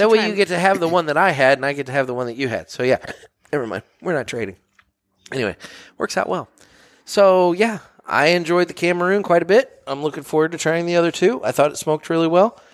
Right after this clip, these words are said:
Speaker 2: And, um, yeah, it was a good, good product. Looking forward to seeing what United Cigars does with the cigar bar next year.
Speaker 1: I second that.
Speaker 2: I don't know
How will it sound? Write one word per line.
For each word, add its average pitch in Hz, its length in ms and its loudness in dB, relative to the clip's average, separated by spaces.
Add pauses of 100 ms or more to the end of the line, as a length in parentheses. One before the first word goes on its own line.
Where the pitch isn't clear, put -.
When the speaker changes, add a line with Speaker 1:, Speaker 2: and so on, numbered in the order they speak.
(280)
Speaker 2:
And, 147 480 -4
um, 160 400 -6 (540)
yeah, 240 160 2 (200)
it - 60 -20
was 120 120 -10
a 131 40 -8
good, 156 300 -2 (280)
good 151 180 0
product. 131 480 0 (380)
Looking 202 240 2
forward 175 240 6
to 160 60 0
seeing 165 240 2
what 156 140 4
United 143 340 2
Cigars 131 320 2
does 120 260 2
with 127 100 -10
the - 60 -14
cigar - 280 -2
bar 107 180 -2
next 98 240 -10
year. - 180 -10 (680)
Speaker 1:
I 208 80 2
second 196 320 -4
that. - 200 -12 (140)
Speaker 2:
I 104 120 -8
don't 107 160 -10
know 98 220 -12